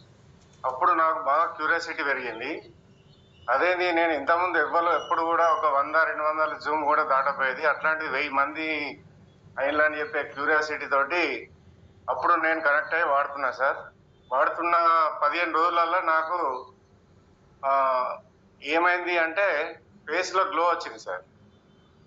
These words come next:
కొద్దిగా కాన్ఫిడెన్స్ లెవెల్స్ కూడా పెరిగినాయి. ఆ తర్వాత ఏం చేశాను, నేను మా వైఫ్కి కూడా వాడిపించాను.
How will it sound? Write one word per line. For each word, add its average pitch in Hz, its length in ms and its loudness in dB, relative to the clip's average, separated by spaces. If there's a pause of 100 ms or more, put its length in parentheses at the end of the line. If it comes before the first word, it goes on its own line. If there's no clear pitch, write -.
(280)
కొద్దిగా 156 220 2
కాన్ఫిడెన్స్ 175 480 0
లెవెల్స్ 170 300 2
కూడా 170 180 2
పెరిగినాయి. 165 540 -4 (1200)
ఆ 139 60 2
తర్వాత 175 540 2
ఏం 175 160 -4
చేశాను, 175 460 0
నేను 165 260 -4
మా 151 500 2
వైఫ్కి 156 340 -2
కూడా 165 580 2 (720)
వాడిపించాను. 156 580 0